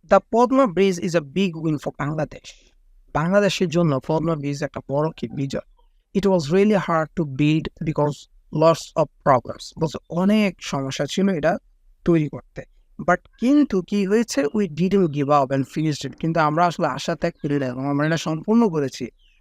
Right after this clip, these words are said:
Now এখন the bridge is helping lots of people।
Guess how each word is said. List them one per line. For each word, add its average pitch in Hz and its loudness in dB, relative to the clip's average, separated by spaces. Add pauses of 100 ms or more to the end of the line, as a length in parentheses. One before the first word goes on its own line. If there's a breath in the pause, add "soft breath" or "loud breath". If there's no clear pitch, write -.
(120)
Now 160 2
এখন 190 4 (380)
the 147 -2
bridge 196 2
is - -4
helping 160 -2
lots 170 -2
of 170 -2 (160)
people। 175 -2